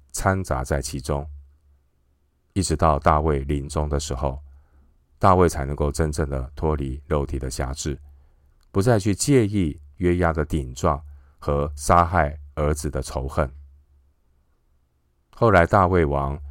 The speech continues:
也明确的交代所罗门，不容约押白头安然进下阴间。列王纪上二章六节。原因并不是因为约押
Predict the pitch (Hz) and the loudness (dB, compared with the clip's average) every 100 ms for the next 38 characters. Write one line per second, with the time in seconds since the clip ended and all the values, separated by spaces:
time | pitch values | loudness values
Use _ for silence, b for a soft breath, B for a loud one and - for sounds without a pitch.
0 | - 78 73 82 92 104 80 76 90 90 | -2 -2 0 -2 0 0 0 2 2 4
1 | 85 73 - - - - 73 67 71 85 | 2 0 -8 -12 -6 -2 0 0 0 0
2 | 73 65 71 - _ _ _ _ _ _ | -2 -6 -12 -20 _ _ _ _ _ _
3 | _ _ _ _ - 135 92 78 82 - | _ _ _ _ 4 6 8 6 2 -10
4 | _ 95 92 90 85 85 - 78 78 73 | _ 2 4 6 4 2 2 2 4 0
5 | 71 71 69 85 78 65 65 - 73 67 | -4 -4 -4 -4 -2 -6 -6 -6 -6 -4
6 | - 67 67 67 - 71 67 - - - | -2 -2 -2 -6 -6 -6 -8 -14 -20 -20
7 | _ _ _ _ _ _ 92 80 71 73 | _ _ _ _ _ _ 2 2 2 -2
8 | 82 71 76 71 98 80 80 78 78 69 | -4 -2 -4 0 0 2 0 0 -2 -2
9 | - 60 - _ _ _ _ _ _ _ | -6 -10 -14 _ _ _ _ _ _ _
10 | _ _ _ _ _ _ _ 85 92 98 | _ _ _ _ _ _ _ 0 2 2
11 | 95 98 80 78 85 80 85 78 82 82 | 0 0 0 0 0 0 0 0 2 2
12 | 82 80 80 | 2 0 -2